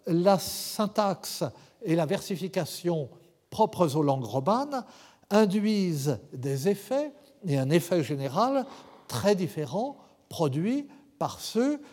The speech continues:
de, euh, par la, la complexité de la syntaxe latine. Et il faudra attendre l'âge du premier humanisme pour qu'un effort délibéré transpose en langue vulgaire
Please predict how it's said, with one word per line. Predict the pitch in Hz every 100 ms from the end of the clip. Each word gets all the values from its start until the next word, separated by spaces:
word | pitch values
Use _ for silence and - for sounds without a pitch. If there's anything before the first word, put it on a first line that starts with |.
| -
de, | 135 139
euh, | 202 240 220 156 147 123 - -
par | 160 156
la, | 131 113 - -
la | 143
complexité | - 196 156 165 - 156 - 220 269 277 - -
de | 135 202 233 160
la | 165
syntaxe | 151 180 151 226 - -
latine. | 180 185 185 139 117 110 - _ -
Et | 147 143 - - -
il | 156
faudra | 151 165 139 123 131
attendre | 127 175 165 139 113 123 - - -
l'âge | 139 156 139
du | 127
premier | - 156 160 143
humanisme | 131 127 151 285 277 - 165 - - _
pour | 202 196
qu'un | 175
effort | 156 151 - 175 131 123
délibéré | 107 180 156 135 131 190 294 294 - - -
transpose | - 202 - - 208 175 135
en | 147
langue | 143 135
vulgaire | 139 127 165 202 233 240